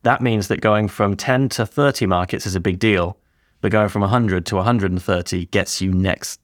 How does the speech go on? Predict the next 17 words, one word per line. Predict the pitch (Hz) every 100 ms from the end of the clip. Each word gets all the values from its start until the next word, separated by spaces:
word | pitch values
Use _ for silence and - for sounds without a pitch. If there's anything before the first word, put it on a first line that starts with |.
| -
to |
nothing. | 90 87 -
Square | 92 - 123 117
roots | 107 101
are | 98 95 92 -
horrible | - 113 95 85 52 _ _ -
in | 92
that | 90 -
respect. | - - 90
So | - 92 - _ _ -
the | 120
diversification | 160 160 139 - 104 104 95 98
argument | 92 - 95 92 _
just | 101 104 98
doesn't | 104 92 90
hold | 87 82
up. | 85 -